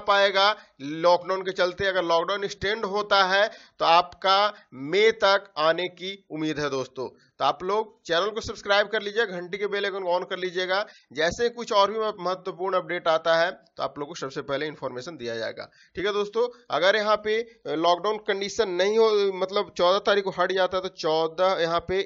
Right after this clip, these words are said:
इस मंथ तक आने की उम्मीद है, ठीक है। अगर एक्सटेंड होता है तो अगले महीने तक आने की उम्मीद है। तो आप लोग प्रिपरेशन करते रहें, घर पे रहें, सुरक्षित रहें, सेफ रहें, ठीक है। मिलते हैं नेक्स्ट वीडियो में, तब तक के लिए धन्यवाद, जय हिंद।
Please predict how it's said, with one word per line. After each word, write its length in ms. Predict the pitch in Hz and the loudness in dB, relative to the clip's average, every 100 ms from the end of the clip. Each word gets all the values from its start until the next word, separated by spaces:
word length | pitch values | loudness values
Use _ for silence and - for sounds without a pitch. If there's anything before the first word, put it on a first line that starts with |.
| - | -6
इस 220 | 208 - | -12 -10
मंथ 520 | 156 147 165 202 202 180 | -10 -2 -2 -4 -12 -4
तक 200 | 185 185 143 | -4 -2 -2
आने 260 | 151 165 | -2 -2
की 240 | 170 170 175 - | -6 -12 -14 -12
उम्मीद 420 | 139 135 151 131 123 | -10 -6 -8 -8 -6
है, 200 | 139 110 - _ | -4 -4 -6 _
ठीक 160 | - 175 | -6 2
है। 100 | 190 - - - | 2 2 -12 -8
अगर 240 | 147 180 196 | 0 2 0
एक्सटेंड 400 | 196 175 202 185 | -4 -6 -6 -4
होता 260 | 185 185 | -6 -2
है 80 | 185 | -2
तो 100 | 185 180 | -2 -4
अगले 220 | 160 180 | -4 -6
महीने 240 | 170 165 165 | -6 -6 -6
तक 180 | 160 | -4
आने 180 | 143 156 | -4 -4
की 80 | 156 | -6
उम्मीद 160 | 156 170 | -8 -8
है। 60 | |
तो 100 | 175 | -4
आप 180 | 165 165 | -4 -4
लोग 120 | 185 | -12
प्रिपरेशन 400 | 180 160 165 196 | -12 -12 -12 -12
करते 300 | 185 180 175 | -8 -8 -6
रहें, 140 | 185 185 | -6 -6
घर 240 | 202 156 160 | -6 -8 -8
पे 120 | 175 | -8
रहें, 160 | 175 185 | -8 -8
सुरक्षित 480 | 165 156 - 165 | -8 -10 -10 -14
रहें, 140 | 170 190 | -10 -10
सेफ 300 | 185 156 156 | -8 -10 -8
रहें, 180 | 160 180 - _ _ _ _ _ | -8 -8 -10 _ _ _ _ _
ठीक 140 | 165 185 | -8 -4
है। 120 | 233 | -2
मिलते 220 | 208 196 | -2 -6
हैं 60 | 214 | -6
नेक्स्ट 200 | 214 214 | -6 -8
वीडियो 200 | 196 202 | -6 -4
में, 120 | 202 | -4
तब 180 | 202 180 | -8 -10
तक 120 | 190 170 | -10 -10
के 80 | |
लिए 260 | 170 175 233 _ _ _ 123 | -10 -10 -10 _ _ _ -10
धन्यवाद, 680 | 139 156 156 160 175 220 _ _ _ _ _ _ | -10 -4 -2 0 -2 -6 _ _ _ _ _ _
जय 480 | 107 - 123 120 117 | -20 -10 -8 -8 -12
हिंद। 300 | 113 104 104 | -18 -20 -20